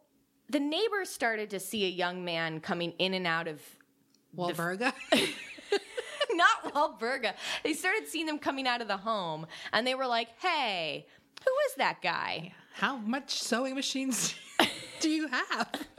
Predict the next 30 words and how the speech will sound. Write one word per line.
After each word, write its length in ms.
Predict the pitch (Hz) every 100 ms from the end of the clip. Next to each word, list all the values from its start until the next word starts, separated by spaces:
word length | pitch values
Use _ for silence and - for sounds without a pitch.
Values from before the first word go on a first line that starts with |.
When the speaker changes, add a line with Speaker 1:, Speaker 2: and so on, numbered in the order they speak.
| 539 - - - - - - -
Speaker 1:
So 160 | - 339
Dolly 500 | 240 311 330 440 311
was 200 | 220 214
like, 240 | 214 208 - -
"Oh, 180 | 269
that's 240 | 277 262 -
just 260 | - 247
my 180 | 226 196
vagabond 760 | 190 185 180 185 175 165 160 156
half-brother." 920 | 156 147 151 - 147 147 139 143 151 _ _ - - -
Now, 160 | 311 311
if 80 | 330
you 100 | 359
weren't 220 | 427 523
convinced 540 | - 311 226 240 - -
before 640 | 202 - 220 196 170 160
that 180 | 165 160
the 60 |
sex 400 | 165 - 165 -
was 160 | 170 156
good, 400 | - 165 156 156
that 160 | 147 -
they 100 | 156
were 140 | 151
repeatedly 680 | 156 156 - 202 185 170 151
sneaking 460 | - 170 156 165
around 340 | 156 147 143 147
with 120 | 147
each 200 | 143 143
other, 480 | 139 139 139 139